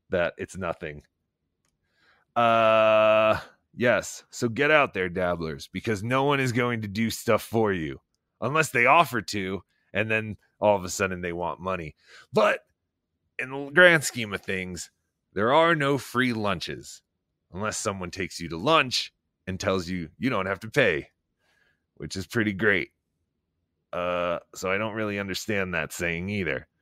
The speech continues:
But, uh, you know, uh, get out there, dabblers, and make the best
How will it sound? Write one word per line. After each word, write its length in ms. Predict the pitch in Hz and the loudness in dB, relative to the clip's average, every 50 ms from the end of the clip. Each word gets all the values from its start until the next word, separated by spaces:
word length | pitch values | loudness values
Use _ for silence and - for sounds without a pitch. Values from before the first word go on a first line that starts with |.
| _ _ _ _ _ _ _ _ _ - | _ _ _ _ _ _ _ _ _ 4
But, 220 | 107 98 98 95 95 | 6 6 6 8 8
uh, 340 | 95 95 92 92 90 80 - _ _ _ _ | 8 8 8 8 6 4 2 _ _ _ _
you 160 | - - 139 139 | 2 4 6 6
know, 300 | 127 120 117 113 101 - _ _ _ _ _ _ _ _ _ _ _ _ _ _ _ _ _ _ _ _ _ - | 8 8 8 6 4 0 _ _ _ _ _ _ _ _ _ _ _ _ _ _ _ _ _ _ _ _ _ -4
uh, 240 | 92 98 90 87 92 - | -2 0 0 0 0 2
get 160 | - 131 135 139 | 2 4 6 6
out 220 | 131 127 - - | 6 6 4 2
there, 140 | 117 104 104 | 0 0 0
dabblers, 720 | 98 101 98 95 95 92 95 98 98 95 87 - - - _ _ _ _ _ _ | 2 2 2 2 2 0 0 0 0 0 -2 -4 -8 -12 _ _ _ _ _ _
and 180 | 76 82 85 87 | -10 -8 -6 -4
make 220 | 92 101 98 - - | -4 -4 -4 -4 -6
the 80 | 92 90 | -8 -4
best 600 | 85 101 107 101 92 - - - - - - | 2 4 4 4 4 2 -2 -8 -10 -14 -20